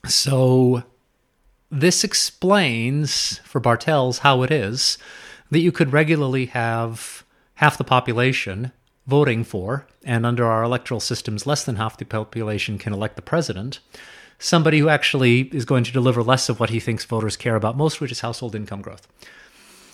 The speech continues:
If you want to argue with him, you can argue on the grounds of small n, but be careful.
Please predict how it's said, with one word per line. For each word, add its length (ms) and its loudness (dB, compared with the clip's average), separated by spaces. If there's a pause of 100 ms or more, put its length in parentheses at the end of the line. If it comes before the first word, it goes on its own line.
(180)
If 120 0
you 60 6
want 120 6
to 60 2
argue 220 6
with 120 2
him, 320 2 (300)
you 100 0
can 140 2
argue 240 4
on 80 2
the 80 0
grounds 260 2
of 60 -4
small 360 0
n, 200 2
but 120 -4
be 80 -6
careful. 600 0